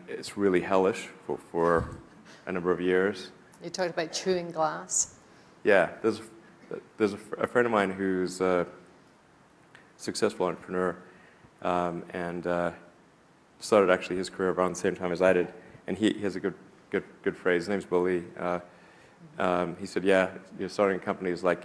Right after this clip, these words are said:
Speaker 1: eating glass and staring into the abyss." Um, and
Speaker 2: And you agree with that?
Speaker 1: Generally true.
Speaker 2: Mm-hmm.
Speaker 1: Um, yeah. And, and, and, and if you don't eat the glass, you're not gonna be successful.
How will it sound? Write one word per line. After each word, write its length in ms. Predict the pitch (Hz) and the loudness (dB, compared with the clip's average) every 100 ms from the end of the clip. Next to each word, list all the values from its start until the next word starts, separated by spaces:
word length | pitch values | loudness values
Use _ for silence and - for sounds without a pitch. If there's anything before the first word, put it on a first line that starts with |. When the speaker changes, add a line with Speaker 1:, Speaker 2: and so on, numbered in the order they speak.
| - - - - | -12 -20 -20 -8
Speaker 1:
eating 160 | 98 95 | -4 2
glass 300 | 92 90 - | 4 2 0
and 100 | 90 | -2
staring 260 | 95 90 | 0 0
into 140 | 87 - | -2 -4
the 100 | 87 | -2
abyss." 400 | 92 87 - - - - - _ - 160 | 0 -2 -4 -18 -20 -20 -20 _ -20 -6
Um, 340 | 90 90 87 85 - - _ - | -2 -2 -4 -10 -18 -20 _ -6
and 260 | 95 90 87 - - - - - - | -2 -2 -4 -6 -8 -8 -18 -14 -8
Speaker 2:
And 100 | 190 | -2
you 80 | 185 | 0
agree 220 | 175 185 | 2 0
with 120 | 185 | 0
that? 180 | 190 196 - - _ - _ _ - | -6 -8 -10 -20 _ -20 _ _ 2
Speaker 1:
Generally 420 | 113 143 139 123 | 4 4 2 0
true. 400 | - 127 107 - - - | 0 2 2 0 -10 -18
Speaker 2:
Mm-hmm. 200 | 160 - | -18 -10
Speaker 1:
Um, 380 | 92 95 95 90 - - - - | -6 -4 -4 -6 -10 -20 -20 -6
yeah. 220 | 101 98 - - - - _ _ _ _ _ _ _ _ _ - | -2 -2 -4 -14 -20 -20 _ _ _ _ _ _ _ _ _ -4
And, 120 | 117 | 0
and, 140 | 123 | 0
and, 180 | 117 110 | 0 -2
and 280 | - 107 - | 0 -2 0
if 160 | 123 - | -2 2
you 60 | |
don't 340 | 110 135 123 - | 4 4 4 -4
eat 140 | 110 | -2
the 80 | 101 | 0
glass, 340 | 92 95 - | 4 4 2
you're 80 | 85 | -6
not 160 | 95 - | -4 -4
gonna 120 | 95 | -6
be 100 | 90 | -6
successful. 580 | 90 - - 87 - | -6 -8 -6 -6 -8